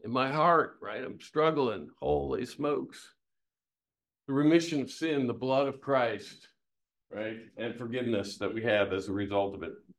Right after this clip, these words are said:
"What I'm doing, I do not understand." Well, he says, "You need to understand that there's the old man."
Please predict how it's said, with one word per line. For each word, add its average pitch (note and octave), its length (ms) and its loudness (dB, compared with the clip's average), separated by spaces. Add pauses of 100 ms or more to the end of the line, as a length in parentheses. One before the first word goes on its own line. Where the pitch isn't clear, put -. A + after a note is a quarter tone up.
(1000)
"What B2 300 2
I'm C3+ 240 4
doing, C3 320 0
I G2 100 0
do A2+ 240 -6
not A#2+ 200 -2
understand." G#2+ 680 -6
Well, G#2 120 -4
he G2+ 60 -6
says, G2+ 260 -10
"You F#2 100 -10
need D3+ 240 -2
to B2+ 100 2
understand G#2+ 580 -4
that G#2 100 -10
there's G2 220 -4
the F#2+ 100 -2
old F#2+ 240 -2
man." E2 300 -10